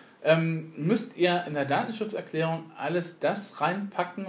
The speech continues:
was irgendwie Daten abgreift und verarbeitet auf der Webseite. Und, ähm, das reicht vom, vom Analysetool natürlich bis zu den, äh, Sharing-Buttons,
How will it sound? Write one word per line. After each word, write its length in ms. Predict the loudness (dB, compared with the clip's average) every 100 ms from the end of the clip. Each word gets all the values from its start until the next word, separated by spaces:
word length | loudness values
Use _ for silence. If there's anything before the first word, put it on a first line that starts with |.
| -2
was 300 | -2 -2 -4
irgendwie 420 | -4 -4 -6 -4
Daten 600 | 0 0 -2 -2 -4 -2
abgreift 500 | -4 -2 -2 -2 -4
und 100 | -6
verarbeitet 880 | -4 -2 0 0 -2 -6 -12 -14 -20 _ _ _ _ -20 -12
auf 160 | -6
der 180 | -4 -2
Webseite. 540 | -4 -4 -6 -6 -8 -16 -20 -20 -20 _ _ -20 -20 -20 -20 _
Und, 420 | 0 2 -2 -2
ähm, 340 | 2 2 0 -4 -12 -8
das 220 | -4 -2 2
reicht 280 | 2 2
vom, 400 | 2 2 2 0
vom 180 | -4 -4
Analysetool 760 | -2 -2 -2 -2 -4 -4 -2 -2
natürlich 520 | -2 -2 -4 -6 -6
bis 200 | -8 -6
zu 180 | -2 0
den, 320 | 0 -2 -6 -14 -20 -20 -20 2
äh, 260 | 4 6 2
Sharing-Buttons, 1400 | -6 2 2 4 2 0 0 2 0 0 -2 -2 -4 -6